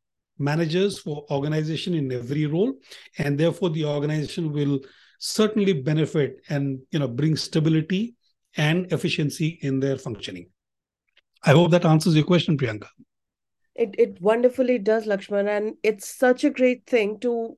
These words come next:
Speaker 2: to talk about, you know, at an orientation level only, if people can be taught about. I'm not saying that, uh, they, they, they have to go deep, but, you know, just voicing out what you said,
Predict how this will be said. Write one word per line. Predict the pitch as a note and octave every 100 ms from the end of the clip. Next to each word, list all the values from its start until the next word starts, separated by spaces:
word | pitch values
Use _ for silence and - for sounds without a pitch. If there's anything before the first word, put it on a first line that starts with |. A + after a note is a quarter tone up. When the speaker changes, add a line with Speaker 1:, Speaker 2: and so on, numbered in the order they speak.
| _
Speaker 2:
to | A#3 G#3+
talk | A#3 G#3 G3+
about, | G3+ G#3 G#3 G#3 -
you | G3
know, | F#3 G3 G3
at | A3
an | B3 A3
orientation | G#3+ G#3+ A#3 A3 G#3 G#3 G3+ G#3
level | F3+ F3+ F#3 F3+
only, | E3 E3
if | F3+ G3 G3 -
people | G3 E3+ F#3+
can | G3 F#3 E3+
be | F#3 E3+ _ _ _ _ _ _ _ _ _
taught | A#3+ B3 C4 -
about. | F3 E3+ D#3 D3+ - - - _ -
I'm | F#3+
not | G3+ A3 A3+
saying | - A#3 A3 A3+
that, | G#3+ G3+ -
uh, | E3 D#3+
they, | F3
they, | E3+ F3+ F3+ F#3+
they | F3 F#3
have | E3+ F3
to | G3
go | E3 F3+
deep, | E3 A#3 G#3+ E3+
but, | E3+ D#3+ -
you | D#3+
know, | D#3 E3+
just | F3+ G3
voicing | D#3+ E3+ E3+ G#3+ G3
out | F#3 F3+
what | F3 F3
you | E3+
said, | E3+ G#3 E3+